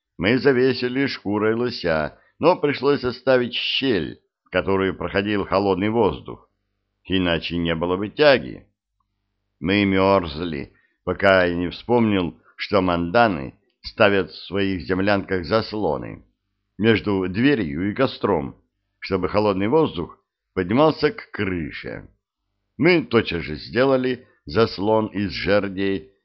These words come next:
и присели на постель у костра. Теперь из двери не дуло, и в землянке стало теплее.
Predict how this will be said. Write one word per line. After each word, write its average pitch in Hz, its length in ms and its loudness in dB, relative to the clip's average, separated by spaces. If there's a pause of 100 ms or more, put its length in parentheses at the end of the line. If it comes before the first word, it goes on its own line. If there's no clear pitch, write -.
(120)
и 131 140 0
присели 151 440 0
на 135 140 2
постель 123 500 -2
у 110 100 -10
костра. - 720 -4 (920)
Теперь 92 600 0 (120)
из 82 240 -10
двери 80 360 -4
не 73 200 -6
дуло, 135 500 2 (400)
и 117 140 -2
в 80 60 -4
землянке 101 760 -2
стало 78 520 -2
теплее. 60 760 -12